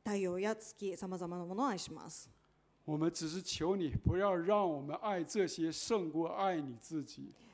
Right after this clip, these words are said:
Speaker 1: えー、どうぞ私たちがあなたの、えー、被造物をあなた以上に愛することがありませんように。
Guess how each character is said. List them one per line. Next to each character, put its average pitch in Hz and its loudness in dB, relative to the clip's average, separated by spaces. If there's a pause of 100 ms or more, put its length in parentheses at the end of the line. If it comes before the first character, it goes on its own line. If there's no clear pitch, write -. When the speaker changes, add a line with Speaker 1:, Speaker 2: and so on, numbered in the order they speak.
(120)
Speaker 1:
え 185 -6
ー、 190 -10
ど 202 0
う 196 -2
ぞ 220 2
私 208 -4
た 185 -4
ち 180 -8
が 190 -2
あ - -2
な 196 -2
た 185 -4
の、 180 -4 (220)
え 185 -6
ー、 - -10
被 175 -12
造 208 2
物 196 -4
を 220 2 (160)
あ 208 -2
な 214 0
た 226 2
以 226 2
上 190 0
に 214 0
愛 208 0
す 208 -4
る 196 -2
こ 190 -4
と 277 0
が 294 4
あ 233 4
り 208 0
ま 185 -2
せ 185 -6
ん 180 -4
よ 160 -4
う - -8
に。 151 -14